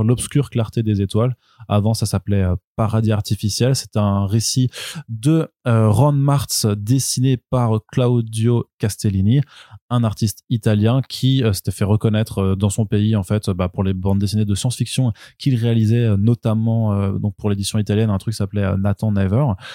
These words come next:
Et en fait, il avait été repéré, euh, par, euh, par John Buscema, qui était, euh, de passage en Italie, euh, qui avait pris des numéros, l'avait montré à Tom DeFalco, qui était l'éditeur en chef à l'époque, et Tom DeFalco qui prend, alors, j'imagine que c'était le téléphone,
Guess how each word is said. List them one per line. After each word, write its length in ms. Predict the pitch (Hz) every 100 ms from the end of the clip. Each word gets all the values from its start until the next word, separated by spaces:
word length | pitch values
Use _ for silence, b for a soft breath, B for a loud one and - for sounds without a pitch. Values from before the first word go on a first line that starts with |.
| B B 123
Et 80 |
en 100 | 117
fait, 320 | 104 131 - 101 101 _ -
il 120 | 117
avait 180 | 107 107
été 140 | 131
repéré, 520 | 131 113 101 92 107
euh, 180 | 107 92
par, 340 | 90 101 92 92
euh, 400 | 87 87 85 85 90 90 85 101
par 160 | 98
John 160 | 98 104
Buscema, 420 | 98 - 98 95
qui 140 | 120 101
était, 140 | 98
euh, 200 | 92 90
de 100 | 90
passage 440 | 95 92 104 104 101
en 100 | 104
Italie, 460 | 98 87 90 135 B B B B 104
euh, 160 | 95
qui 120 | - 120
avait 160 | 120
pris 180 | - 147
des 120 | 135
numéros, 420 | 131 127 110 127
l'avait 220 | 165 107 107
montré 260 | 110 120
à 40 | 110
Tom 160 | 113
DeFalco, 400 | 107 104 98 131
qui 100 | 160
était 140 | - 101
l'éditeur 360 | 101 104 107
en 40 | 101
chef 220 | 110 107
à 40 |
l'époque, 420 | 98 95 127 - -
et 80 | 117
Tom 200 | - 104
DeFalco 400 | 101 90 90 120
qui 140 | -
prend, 260 | - - 104
alors, 280 | 95 95 - 101
j'imagine 380 | - 113 104 104
que 60 | -
c'était 180 | - 98
le 100 | 98
téléphone, 440 | 92 90 113